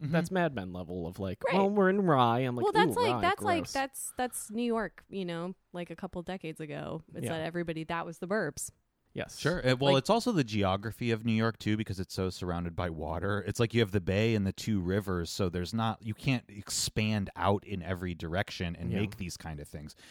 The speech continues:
Speaker 1: You can only go to, like, Ossining or what, that's the only option.
Speaker 3: Yeah.
Speaker 1: Unless you wanna go to Jersey. Whereas, like, in Chicago, you can go southeast and west as far as you want,
Speaker 3: I feel
Speaker 1: you know?
Speaker 3: like New York is, like, all of the coins at the bottom of, like, a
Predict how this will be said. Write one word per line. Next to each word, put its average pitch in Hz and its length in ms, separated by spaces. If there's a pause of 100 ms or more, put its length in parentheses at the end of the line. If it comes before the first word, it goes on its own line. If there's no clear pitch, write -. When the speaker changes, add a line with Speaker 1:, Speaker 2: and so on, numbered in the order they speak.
Speaker 1:
You 113 120
can 113 140
only 110 380
go 85 200
to, 82 80
like, 82 240
Ossining 80 480
or 78 80
what, 80 120
that's 110 200
the 104 80
only 95 240
option. 90 520
Speaker 3:
Yeah. 233 220
Speaker 1:
Unless 120 260
you 113 60
wanna 104 160
go 98 120
to 82 100
Jersey. 85 500
Whereas, 104 320
like, 101 180
in 104 140
Chicago, 101 480
you 107 160
can 113 180
go 98 180
southeast 101 1040 (240)
and 98 180
west 101 360
as 90 120
far 87 260
as 78 180
you 76 100
want, 76 300
Speaker 3:
I - 220
feel - 40
Speaker 1:
you 240 60
know? 220 60
Speaker 3:
like 214 380
New 196 140
York 170 320
is, 180 140
like, 170 260
all 170 160
of 160 60
the 165 80
coins 160 420
at 156 60
the 160 80
bottom 156 260
of, 151 100
like, 156 140
a 151 80